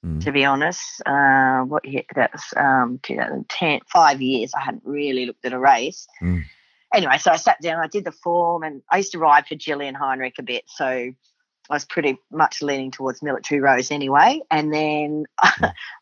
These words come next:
Speaker 2: I think David Pfeiffer's filly in the three-year-old, I can't think of its name, Annie, something Annie or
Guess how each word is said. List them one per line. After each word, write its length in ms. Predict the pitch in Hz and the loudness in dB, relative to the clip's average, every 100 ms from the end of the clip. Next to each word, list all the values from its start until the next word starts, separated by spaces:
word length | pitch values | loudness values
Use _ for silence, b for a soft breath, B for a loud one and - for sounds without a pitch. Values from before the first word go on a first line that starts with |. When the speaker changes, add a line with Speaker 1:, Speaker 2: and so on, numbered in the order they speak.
| - | -2
Speaker 2:
I 80 | |
think 320 | - - 233 - | -2 -2 -2 2
David 340 | 208 214 196 | 4 4 2
Pfeiffer's 560 | - 175 196 170 147 - | 4 6 4 2 -8 -2
filly 400 | 160 143 143 - | -2 0 -2 -6
in 120 | 151 | -8
the 80 | 135 | -8
three-year-old, 560 | - 170 165 143 123 - | -2 0 4 4 2 -2
I 200 | - - | -10 -10
can't 160 | 233 | -10
think 160 | 165 151 | -10 -12
of 20 | |
its 120 | - | -6
name, 200 | 160 156 - | 0 0 0
Annie, 460 | 156 165 156 156 151 | -4 -2 -4 -6 -8
something 300 | - - 156 | -10 -8 -6
Annie 260 | 160 175 160 | -4 -2 0
or 200 | 151 | 0